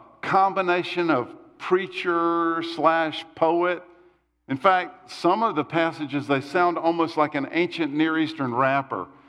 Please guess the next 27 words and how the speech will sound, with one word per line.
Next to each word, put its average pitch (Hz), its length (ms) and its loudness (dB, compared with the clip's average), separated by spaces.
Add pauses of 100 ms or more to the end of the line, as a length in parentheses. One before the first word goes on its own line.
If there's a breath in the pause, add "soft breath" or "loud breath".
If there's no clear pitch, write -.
(300 soft breath)
And 147 140 0
some 247 240 0
of 254 120 -2
them 175 200 0
traveled 185 680 2
from 143 600 -2
city - 760 -2
center 185 720 0
to 151 200 -6
city 185 460 -2
center, 175 520 -2
speaking 175 600 -2
and 143 120 -2
preaching. 175 600 -2 (260 loud breath)
Some 220 300 2
of 185 80 -6
them 180 120 -2
stayed 190 360 0
mostly 175 400 2
around 170 300 2
the 147 100 -2
king's 175 500 -2
palace 175 560 0
and 156 100 0
the 135 80 -2
king's 160 380 -4
court. 180 400 -2